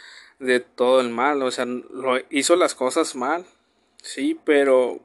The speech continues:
podía hacerlas de nuevo bien, o sea, podía tener otra oportunidad de hacer las cosas bien. Y obviamente le estaba advirtiendo, ¿no? Si sigues por ese camino, si sigues por ese camino, o sea, el pecado va,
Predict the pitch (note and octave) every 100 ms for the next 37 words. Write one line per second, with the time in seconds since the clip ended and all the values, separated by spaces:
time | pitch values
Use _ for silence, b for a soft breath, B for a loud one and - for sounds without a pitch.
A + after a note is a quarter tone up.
0 | _ C#3+ C3 C#3 C3+ D3 D3 D3+ C#3+ B2
1 | A#2+ C3+ A#2 A2+ D3+ D3+ B2 A#2+ - A#2
2 | A#2 A#2+ B2 B2 - _ - C3 B2+ C#3
3 | D3+ D3 C#3 C3+ B2 A#2+ B2+ B2+ C#3 C3
4 | C3 - A#2+ B2+ A#2 A#2 A2 - B B
5 | B B B B B B B B B B
6 | B _ _ _ _ _ _ _ _ -
7 | D3+ D3 D3+ E3 D3+ D#3 C#3+ - C#3+ D3
8 | C#3+ B2 - D#3+ E3 C#3+ D#3+ D#3+ C3+ C#3
9 | C3 D3+ C#3 - B2 B2 D3 - A#2 C#3
10 | E3 D3+ C#3+ - A#2+ C3+ - - - C3
11 | A#2+ C3+ - B2 D#3 D#3+ D#3 C#3 B2 A#2
12 | A#2+ B2 A#2 - C#3 F#3 F#3 D#3+ D#3 D#3
13 | C#3+